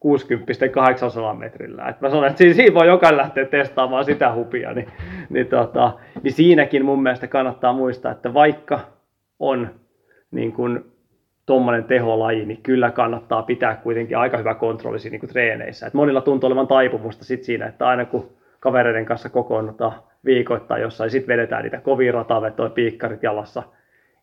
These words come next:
Ehkä jopa ei hyödynnetä tätä nyky-, päästään pitkästä aikaa tähän nykykenkäteknologiaan, niin kannattaisi myös siellä piikkaripuolella niin hyödyntää uusia piikkareita, et jätettäisiin niinku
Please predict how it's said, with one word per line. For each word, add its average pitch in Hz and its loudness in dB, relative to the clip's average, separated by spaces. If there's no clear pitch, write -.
Ehkä 135 2
jopa 123 4
ei 123 2
hyödynnetä 117 2
tätä 120 -8
nyky-, 123 -6
päästään 123 -2
pitkästä 135 -2
aikaa 113 -4
tähän 113 -6
nykykenkäteknologiaan, 117 -4
niin 131 -10
kannattaisi 123 0
myös 127 -2
siellä 135 2
piikkaripuolella 123 0
niin 120 -4
hyödyntää 120 -2
uusia 123 0
piikkareita, 113 -4
et 104 -4
jätettäisiin 123 0
niinku 113 -6